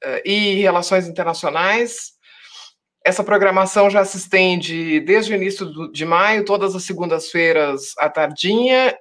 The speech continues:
e vai continuar, eh, pelo mês de junho. A gente vai, agora, durante esse encontro mesmo, mencionar quais são as, a, os eventos previstos para o mês, eh, de junho.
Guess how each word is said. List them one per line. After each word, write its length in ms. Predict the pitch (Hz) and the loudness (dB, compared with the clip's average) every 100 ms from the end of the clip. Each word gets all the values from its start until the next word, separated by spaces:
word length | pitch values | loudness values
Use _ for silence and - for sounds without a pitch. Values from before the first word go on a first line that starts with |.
| _ | _
e 100 | 214 | -2
vai 220 | 202 208 | 2 2
continuar, 840 | 208 214 220 185 175 185 202 196 - | 2 -2 -2 0 2 4 4 2 0
eh, 200 | 156 160 | -2 -2
pelo 200 | 151 180 170 | -2 -4 0
mês 200 | 165 165 | 0 0
de 80 | |
junho. 340 | 160 202 269 233 | -4 -2 0 0
A 40 | |
gente 240 | 190 196 190 | 0 -4 -4
vai, 440 | 185 180 165 151 _ _ - _ _ - | 0 2 0 -2 _ _ -20 _ _ -6
agora, 320 | 160 175 175 | 2 4 2
durante 1000 | 170 196 196 226 240 233 185 160 151 - | 2 4 6 6 2 0 -4 -4 -6 -6
esse 280 | - 165 - | -6 -6 -4
encontro 540 | 170 175 180 190 190 180 | -8 -2 2 2 0 -2
mesmo, 380 | 165 190 196 196 | 2 2 2 0
mencionar 800 | 190 190 214 175 160 175 190 - _ _ _ _ _ _ _ _ _ _ | 0 0 0 0 2 2 0 -4 _ _ _ _ _ _ _ _ _ _
quais 240 | - 160 | 2 2
são 220 | 160 196 190 | 4 4 6
as, 240 | 180 165 | 4 -2
a, 360 | 151 165 151 143 | -2 2 2 2
os 120 | 165 | 0
eventos 280 | 175 180 180 | 0 0 -2
previstos 1000 | 175 156 151 196 208 - 156 - - - | -4 -4 -4 -6 -6 -10 -16 -14 -16 -2
para 440 | 175 175 170 156 | 2 4 4 4
o 140 | 135 165 | 2 -2
mês, 520 | 160 165 170 151 143 - 139 | -2 0 0 -4 -12 -10 -8
eh, 80 | |
de 180 | 147 143 | -8 -8
junho. 580 | 156 170 185 233 254 | -6 0 2 2 2